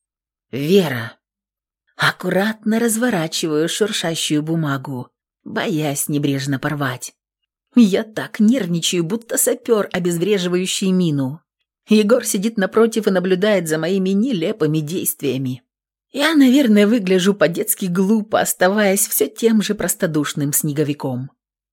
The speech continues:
До сих пор не могу привыкнуть к тому, что Егор Бестужев из тех парней, которые задаривают свою девушку подарками. А я до сих пор не научилась их принимать.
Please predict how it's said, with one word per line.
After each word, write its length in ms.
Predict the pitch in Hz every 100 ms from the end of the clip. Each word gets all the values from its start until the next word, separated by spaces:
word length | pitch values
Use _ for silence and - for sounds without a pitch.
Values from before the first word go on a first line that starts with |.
| _ 214
До 160 | -
сих 260 | 320 330 -
пор 240 | 208 190
не 80 | 185
могу 280 | 180 170 180
привыкнуть 560 | 175 160 180 175 165 -
к 40 |
тому, 320 | - 165 240
что 160 | - 160
Егор 320 | 165 175 214
Бестужев 640 | 165 175 - 302 254 165
из 160 | 165 -
тех 220 | 285 269
парней, 340 | 190 185 208 196
которые 420 | 196 240 247 220
задаривают 640 | 214 208 240 180 175 170
свою 240 | 170 160
девушку 420 | 156 165 147 - -
подарками. 680 | 147 143 135 131 127 127 _ _ _ _ -
А 120 | 359
я 140 | 302
до 120 | 294 277
сих 220 | 294 -
пор 180 | 214 214
не 100 | 202
научилась 600 | 208 208 175 156 156 -
их 180 | 147 -
принимать. 720 | 143 156 156 127 131 -